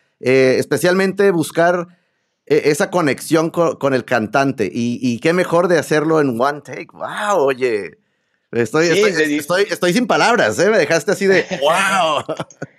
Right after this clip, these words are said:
Speaker 2: Y, y bueno, interesante que, que hasta como que sea, sea sorpresa, porque yo creo que entonces al verlo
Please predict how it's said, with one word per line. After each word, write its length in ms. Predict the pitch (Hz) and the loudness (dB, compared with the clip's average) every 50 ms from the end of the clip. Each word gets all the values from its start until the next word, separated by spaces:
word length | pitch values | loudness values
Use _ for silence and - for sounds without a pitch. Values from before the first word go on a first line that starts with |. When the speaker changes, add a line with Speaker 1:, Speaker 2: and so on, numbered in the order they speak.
| _ _ _ _ _ _ _ _ _ _ _ _ _ - | _ _ _ _ _ _ _ _ _ _ _ _ _ -12
Speaker 2:
Y, 280 | 190 185 165 - 170 | -12 -12 -8 -4 -2
y 40 | 170 | 0
bueno, 160 | 190 220 240 | 0 0 0
interesante 680 | 285 269 - 190 165 160 143 - 165 175 170 151 196 190 | -2 -2 0 0 0 0 -2 -4 -6 -8 -8 -10 -12 -12
que, 180 | - 226 190 | -12 -12 -10
que 100 | 139 170 | -10 -10
hasta 320 | 147 131 - 156 139 131 - | -12 -12 -12 -12 -14 -14 -14
como 280 | 135 135 139 131 120 | -14 -14 -14 -14 -14
que 460 | - - 131 127 120 117 123 120 110 | -14 -12 -12 -10 -10 -10 -12 -14 -18
sea, 320 | - - 127 127 127 127 113 | -18 -16 -16 -16 -16 -16 -16
sea 220 | - - 127 117 | -14 -14 -12 -12
sorpresa, 440 | - - 143 127 170 175 151 175 170 | -10 -10 -8 -6 -6 -6 -6 -8 -10
porque 260 | 170 170 151 143 131 | -12 -10 -10 -8 -10
yo 160 | 127 123 - | -10 -10 -14
creo 200 | _ - 135 127 | _ -10 -10 -6
que 80 | 113 160 | -6 -6
entonces 300 | 160 151 151 135 - - | -6 -6 -6 -10 -8 -6
al 180 | - 160 156 139 | -4 -4 -4 -4
verlo 540 | 120 135 135 135 131 139 147 160 165 160 | -4 -4 -4 -4 -4 -2 -2 -4 -4 -6